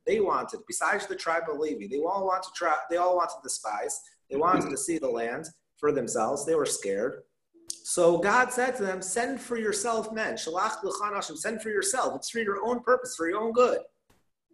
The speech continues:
Only if you want. V'yasuras aretz Canaan, and go tour the land, spy out the land, asher ani nosein livnei Yisrael.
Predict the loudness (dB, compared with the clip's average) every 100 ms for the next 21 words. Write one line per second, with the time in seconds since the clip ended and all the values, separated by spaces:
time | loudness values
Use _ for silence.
0 | -20 -20 _ _ _ _ _ -20 -20 -20
1 | _ 0 4 4 4 0 2 0 0 -6
2 | -2 0 4 6 6 6 2 2 2 0
3 | 0 0 0 2 6 6 4 -4 -16 _
4 | -8 2 6 6 4 2 0 -2 2 4
5 | 4 2 -2 -2 -4 -2 -4 -4 -4 -4
6 | -4 -4 -2 -2 -2 -2 0 0 2 2
7 | 0